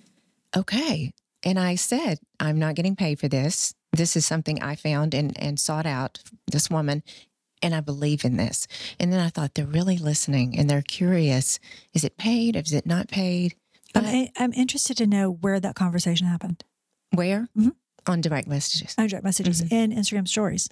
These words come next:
Speaker 1: Yes.
Speaker 2: So that's why I call the people who are with me on Instagram stories, however many thousands are watching you or hundreds or whatever
Speaker 1: Mm-hmm.
Speaker 2: it is, that's why I call them my Tanya tribe.
Speaker 1: Yeah.
Speaker 2: Because they are truly with me one hundred percent. If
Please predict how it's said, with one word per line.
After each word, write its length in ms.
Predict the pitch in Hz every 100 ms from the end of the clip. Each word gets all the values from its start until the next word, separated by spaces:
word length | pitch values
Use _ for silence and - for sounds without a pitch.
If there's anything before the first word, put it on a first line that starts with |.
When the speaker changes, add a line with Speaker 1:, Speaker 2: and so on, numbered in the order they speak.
| -
Speaker 1:
Yes. 600 | 254 202 - - - -
Speaker 2:
So 360 | - 240 226 208
that's 200 | 214 214
why 100 | 247
I 40 | 247
call 300 | - 226 220
the 80 | 196
people 380 | 190 202 214 214
who 440 | 208 202 190 190 -
are 100 | 202
with 180 | 196 196
me 80 | 208
on 60 | 190
Instagram 320 | 185 202 185
stories, 500 | - 180 170 208 247
however 280 | 208 190 202
many 200 | 196 196
thousands 460 | - 165 180 202 190
are 120 | 185
watching 300 | 180 180 196
you 80 | 185
or 60 | 170
hundreds 340 | 180 185 190
or 40 | 185
whatever 300 | 185 202 190
Speaker 1:
Mm-hmm. 120 | 180
Speaker 2:
it 140 | 185
is, 140 | 202 - - - - - _ -
that's 220 | 202 -
why 100 | 214
I 40 |
call 300 | 214 - 202 180
them 260 | 190 185
my 140 | 175 175
Tanya 360 | 185 185 160
tribe. 380 | - 165 - - - _ - - - _
Speaker 1:
Yeah. 220 | - -
Speaker 2:
Because 520 | 214 - - 214 190 180
they 360 | 196 202 226 -
are 160 | 208
truly 1080 | 196 - - - 240 247 226 185 170 170 170 -
with 460 | 180 170 202 202 196
me 200 | 185 180
one 540 | - 185 170 170 185 202
hundred 280 | 202 202 -
percent. 440 | 180 - 165 165
If 100 | 214